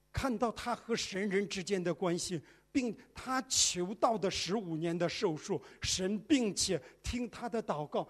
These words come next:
使日晷往后退。圣经中形容约书亚的祷告，再没有人的祷告像他这样，只是日头停留在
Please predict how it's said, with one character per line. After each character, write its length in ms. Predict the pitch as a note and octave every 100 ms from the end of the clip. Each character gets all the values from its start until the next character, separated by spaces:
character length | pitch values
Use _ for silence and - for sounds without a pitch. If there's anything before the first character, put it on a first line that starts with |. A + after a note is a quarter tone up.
| -
使 360 | - - F#3 G3 -
日 240 | F4+ C#4 G3+
晷 220 | G3+ D#3+ C3+ - -
往 140 | E3
后 220 | D3+ - F3
退。 260 | - E3+ - -
圣 220 | - D#4
经 220 | A#3 C4+
中 180 | C4 C4
形 520 | B3+ - - G3+ C4
容 200 | A3 A3
约 240 | A3+ G3 C4+
书 220 | - B3
亚 160 | A3 F3
的 140 | A3+
祷 180 | G#3+ F3+
告， 160 | A3+ - - -
再 260 | D4+ C4+
没 220 | B3+ G#3 A#3
有 160 | G3+
人 220 | D#3 F3
的 100 | G3+
祷 220 | - E3 D#3
告 180 | G3 -
像 240 | - C#4 G#3
他 160 | -
这 140 | G3+ G#3+
样， 100 | G3+ - -
只 340 | - G3+ G3+
是 540 | G3 - C#4 G3+ - -
日 260 | B3 E4 B3
头 260 | - G3 E3
停 400 | - E3+ C4+ C4
留 200 | F3+ G3+
在 200 | A3+